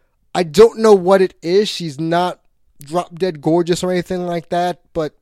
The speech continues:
there's just something about a girl who could potentially kick my ass that I find intriguing. Uh, and I'm not the toughest dude in the world, but I do like tough women.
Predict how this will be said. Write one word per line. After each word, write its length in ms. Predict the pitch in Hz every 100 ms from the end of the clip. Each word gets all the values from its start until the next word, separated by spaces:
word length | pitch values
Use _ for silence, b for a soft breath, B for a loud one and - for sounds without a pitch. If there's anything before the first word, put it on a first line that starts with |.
| -
there's 140 | 151
just 240 | - 180 -
something 360 | 180 165 190
about 300 | 180 143 160
a 80 | 151
girl 320 | 131 151 160
who 160 | 147 165
could 220 | - 131 _ _ _
potentially 760 | - 139 - 180 165 - 175 147 _ _
kick 300 | - 180 180
my 160 | 165
ass 540 | 143 147 190 247 - - b b b b
that 120 | 139
I 100 | 160
find 320 | - 185 180
intriguing. 640 | 160 - 175 190 247 285 311 _ _ _ _ _
Uh, 460 | - 147 156 156 151 -
and 180 | 160 170
I'm 160 | 180
not 240 | 202 202 190
the 60 |
toughest 400 | 135 214 208 202
dude 160 | 226 247
in 80 | 240
the 40 |
world, 600 | 220 240 247 247 320 254
but 180 | 175 170
I 100 | 165
do 260 | 156 143 202
like 320 | 175 180 180
tough 300 | - 196 -
women. 460 | 143 170 208 220